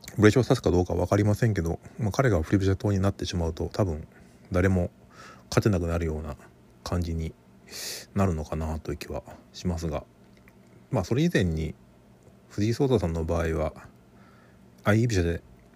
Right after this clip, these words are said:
殴り合って十分一方的に勝てるだけの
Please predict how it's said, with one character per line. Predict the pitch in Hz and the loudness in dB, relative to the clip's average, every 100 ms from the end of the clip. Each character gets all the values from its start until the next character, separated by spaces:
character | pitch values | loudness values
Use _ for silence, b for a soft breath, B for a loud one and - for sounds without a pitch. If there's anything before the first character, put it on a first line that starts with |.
| - | -4
殴 | 92 98 107 | 2 4 6
り | |
合 | 107 | 4
っ | |
て | 90 | 2
十 | 87 98 | 2 4
分 | 104 85 - - - - - - - - - - - - - - - - - | 4 2 -2 -12 -20 -20 -20 -20 -20 -20 -20 -20 -20 -20 -20 -20 -20 -12 -6
一 | 101 | 0
方 | 107 101 | 2 2
的 | 98 - | 2 0
に | |
勝 | 101 - | -2 2
て | 113 | 4
る | 92 | 4
だ | 87 | 2
け | 85 | -2
の | 78 | -4